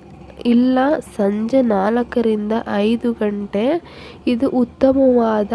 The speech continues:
ಒಂದು ಸಮಯ ಅಂತಲೇ ಹೇಳ್ಬೋದು. ರಾಯರಿಗೆ ಮಾಡುವಂತಹ ಸೇವೆ ಏನಿರುತ್ತೆ ಅದು ನ-,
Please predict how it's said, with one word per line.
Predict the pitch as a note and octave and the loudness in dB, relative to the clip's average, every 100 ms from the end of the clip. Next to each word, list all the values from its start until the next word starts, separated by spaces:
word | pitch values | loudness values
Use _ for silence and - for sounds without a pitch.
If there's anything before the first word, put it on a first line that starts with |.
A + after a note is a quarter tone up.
| A#3+ | 2
ಒಂದು | A3+ G3+ A3+ | 2 0 -2
ಸಮಯ | A#3+ - G3+ G3+ G#3+ A3+ | -4 -2 0 0 0 0
ಅಂತಲೇ | G#3+ G#3 - G3+ G#3+ G#3+ | 0 -2 -4 -2 0 0
ಹೇಳ್ಬೋದು. | G3 G3 G3+ F#3+ G3 A#3 E4+ - - - - - | -2 -2 -2 -2 0 0 -2 -8 -18 -18 -20 -6
ರಾಯರಿಗೆ | A3+ A3 G#3+ C4 C#4 B3+ A#3 A#3+ A#3+ | -2 0 2 4 4 4 0 0 2
ಮಾಡುವಂತಹ | A3+ G3 A3 A#3+ A#3+ A3 G#3+ G#3+ G3 F3 G3+ A3+ D4 - _ _ _ - - - | 2 0 0 2 2 0 -2 -6 -6 -4 -4 -2 -4 -8 _ _ _ -16 -16 -8
ಸೇವೆ | A#3+ A#3+ B3 B3 B3+ | -4 -2 0 0 0
ಏನಿರುತ್ತೆ | A3+ G#3 A3 G#3+ G#3 G3 - G3+ B3 | 0 0 0 -2 -2 -6 -4 -6 -4
ಅದು | A#3+ F#3+ G3+ B3+ B3+ | -4 -6 -4 -6 -6
ನ-, | A3+ | -8